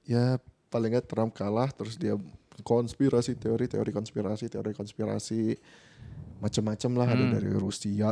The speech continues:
Speaker 1: segala macem,
Speaker 2: Hmm.
Speaker 1: dibantu Rusia, dibantu, ya. Terus, ya, ada illegal voting, segala macem, suara yang diada-adakan, padahal tidak ada. Sampai akhirnya kemarin kan dia tuh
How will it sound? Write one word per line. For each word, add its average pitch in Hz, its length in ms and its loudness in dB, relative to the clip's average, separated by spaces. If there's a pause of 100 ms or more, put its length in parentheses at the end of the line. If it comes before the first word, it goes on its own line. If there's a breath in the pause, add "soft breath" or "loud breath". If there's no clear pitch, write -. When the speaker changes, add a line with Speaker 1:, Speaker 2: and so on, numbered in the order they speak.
Speaker 1:
segala 104 380 2
macem, 117 360 2
Speaker 2:
Hmm. 117 520 2
Speaker 1:
dibantu 107 460 0
Rusia, 120 540 2
dibantu, 104 640 -2 (120)
ya. 107 200 -2 (1500 loud breath)
Terus, 107 420 0 (600)
ya, 104 300 -2
ada 104 240 2 (340)
illegal 107 640 2
voting, 139 540 0
segala 110 360 4
macem, 117 440 2
suara 104 380 2
yang 104 160 2
diada-adakan, 107 960 4
padahal 104 300 -4
tidak 101 280 -4
ada. 107 400 0
Sampai 104 320 -6
akhirnya 110 220 0
kemarin 113 340 -2
kan 139 180 -2 (460 soft breath)
dia 110 360 2
tuh 143 360 4